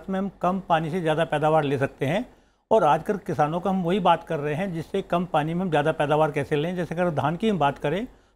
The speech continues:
तो हमारी अधिकतर वैरायटी short duration है और जितना duration कम होगा, उतना कम पानी लेंगी। इसी तरह से हम धान में कुछ ऐसी तकनीक की बात करते हैं, जिसमें तीस परसेंट तक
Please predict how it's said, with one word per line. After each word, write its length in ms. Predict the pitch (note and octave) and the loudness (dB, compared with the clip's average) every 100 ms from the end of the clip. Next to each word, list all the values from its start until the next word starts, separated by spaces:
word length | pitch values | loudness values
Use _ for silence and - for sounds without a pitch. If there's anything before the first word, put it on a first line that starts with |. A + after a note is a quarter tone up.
| - | 0
तो 60 | |
हमारी 220 | D#3+ F3 F#3 | 2 2 2
अधिकतर 340 | F3 - A3+ | 0 2 4
वैरायटी 380 | F#3 D#3 D#3 F#3+ | 4 2 2 -2
short 240 | - E3+ | 0 0
duration 420 | D3+ D3 C#3+ C3+ | 2 2 0 -2
है 140 | G#2+ G#2+ _ _ _ - | -4 -8 _ _ _ -2
और 80 | E3+ | 0
जितना 300 | F3 G3+ G#3+ | 0 2 2
duration 420 | F3+ E3+ F3 G#3 | 2 0 -2 0
कम 180 | G#3 G3+ | 0 2
होगा, 240 | F3+ G#3+ | 4 4
उतना 240 | G#3 G3+ | 2 -2
कम 200 | G3+ F3+ | 0 0
पानी 320 | F3 C#3+ C3+ B2 | 2 2 2 0
लेंगी। 340 | A2+ G#2 A2 _ | -2 -6 -8 _
इसी 220 | D3+ G#3+ | -4 -4
तरह 240 | G3+ F3+ F3 | 0 2 2
से 140 | G#3 | 2
हम 200 | F#3 G3 | 0 2
धान 200 | D3 D3 | 0 0
में 140 | F3 F#3 | 0 -6
कुछ 180 | F3+ | -4
ऐसी 140 | E3 F#3 | -4 -4
तकनीक 360 | F3 E3+ F#3+ | -4 -4 -4
की 100 | - | -2
बात 240 | G3 D#3 D3+ | 0 2 2
करते 280 | D3+ C3 D3 | -4 -2 -2
हैं, 180 | F#3+ | -2
जिसमें 260 | F#3 E3+ F#3+ - | -4 -4 -6 -4
तीस 160 | F#3+ F3+ | -6 -2
परसेंट 380 | E3 - E3 | -4 -2 -4
तक 120 | D#3+ | -4